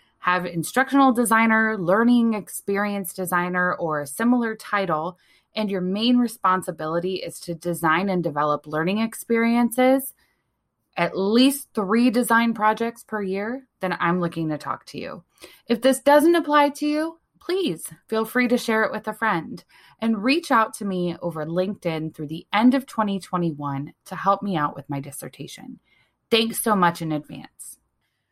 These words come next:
First off, if you're looking to break into instructional design from another field,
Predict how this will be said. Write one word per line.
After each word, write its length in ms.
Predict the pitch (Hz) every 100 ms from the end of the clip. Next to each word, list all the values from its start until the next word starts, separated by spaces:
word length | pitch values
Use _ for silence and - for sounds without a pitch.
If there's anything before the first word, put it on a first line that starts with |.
| _
First 320 | - 381 453 330
off, 300 | 262 247 -
if 160 | 208 247
you're 160 | 320
looking 300 | 392 381 349
to 60 | 285
break 260 | 226 233
into 260 | 233 208 196
instructional 680 | 175 175 - 175 - 170 160
design 500 | 160 156 151 147 151
from 240 | - 160
another 480 | 156 156 156 156 151
field, 500 | - 160 175 269